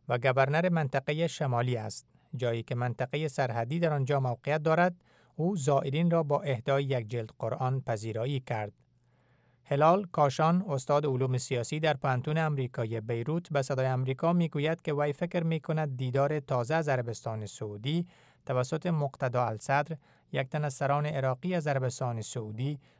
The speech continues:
بخشی از سعی غیر مستقیم به ترمیم روابط بین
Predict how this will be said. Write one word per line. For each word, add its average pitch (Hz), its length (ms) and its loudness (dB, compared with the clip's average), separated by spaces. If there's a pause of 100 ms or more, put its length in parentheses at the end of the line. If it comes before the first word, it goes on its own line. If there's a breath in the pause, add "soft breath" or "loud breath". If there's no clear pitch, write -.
(160 soft breath)
بخشی 143 320 -2
از 139 120 0
سعی 165 380 0
غیر 139 280 0
مستقیم 127 680 -2
به 147 80 -2
ترمیم 131 420 -2
روابط 139 540 0
بین 131 380 -2